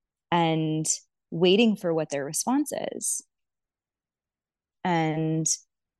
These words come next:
if their response is like, "Yeah,"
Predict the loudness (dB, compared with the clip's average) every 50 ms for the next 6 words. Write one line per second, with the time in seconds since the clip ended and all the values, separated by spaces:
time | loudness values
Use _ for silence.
0 | _ _ _ _ _ _ _ _ -2 0 0 2 2 4 4 4 4 2 0 -2
1 | -2 -2 -4 -4 -2 -2 -2 -2 -4 -4 -6 -4 -2 -2 0 0 -2 -4 -6 -6
2 | -4 -2 -2 -4 -4 -6 -10 -18 -20 _ _ _ _ _ _ _ _ -4 -2 0
3 | 0 0 0 -2 -4 -8